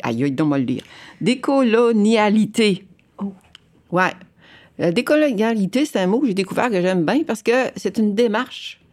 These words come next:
Speaker 1: D'abord, tu décolonises ton esprit, l'esprit de ton, de ton institution. T'as, t'as un processus, mais à la fin, t'arrives à une décolonialité qui est une finalité d'une démarche.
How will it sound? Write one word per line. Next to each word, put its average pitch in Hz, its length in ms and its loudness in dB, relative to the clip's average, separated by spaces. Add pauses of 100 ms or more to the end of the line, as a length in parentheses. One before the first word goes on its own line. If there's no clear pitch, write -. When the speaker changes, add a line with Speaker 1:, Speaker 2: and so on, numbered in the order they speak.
(640)
Speaker 1:
D'abord, 196 280 2
tu - 160 -10
décolonises 226 640 0
ton 185 180 0
esprit, 202 440 -2 (1400)
l'esprit 208 360 0
de 202 100 2
ton, 190 220 0
de 175 460 0
ton 175 240 0
institution. 175 720 -2 (1400)
T'as, 143 100 0 (180)
t'as 165 120 -2
un 156 40 0
processus, 240 560 0 (200)
mais 175 120 2
à 180 120 2
la 220 140 2
fin, 320 200 0
t'arrives 208 340 0
à 185 60 2
une 175 260 0
décolonialité 208 1400 0 (360)
qui - 80 -4
est 214 80 -2
une 247 120 4
finalité 277 580 2
d'une 175 240 2
démarche. 185 640 -2